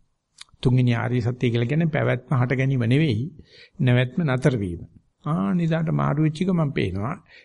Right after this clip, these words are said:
මෙතෙක් කල් අපි මේ සදාකාලිකයි කියන ගියේක පරීක්ෂා කරලා බලන්න පුළුවන්. ඒකේ එහෙම සදාකාලික ගතියක් නෑ. ඕනේ නම්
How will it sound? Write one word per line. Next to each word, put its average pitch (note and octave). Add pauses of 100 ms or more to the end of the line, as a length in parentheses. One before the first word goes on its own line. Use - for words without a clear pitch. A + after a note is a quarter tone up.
මෙතෙක් C#3
කල් F3+
අපි D3+
මේ D3
සදාකාලිකයි A#2
කියන G#2+
ගියේක B2 (520)
පරීක්ෂා A#2+
කරලා A#2+
බලන්න A2
පුළුවන්. A#2+
ඒකේ D#3+
එහෙම C#3+
සදාකාලික A#2
ගතියක් B2 (240)
නෑ. B2+ (520)
ඕනේ C#3
නම් F3+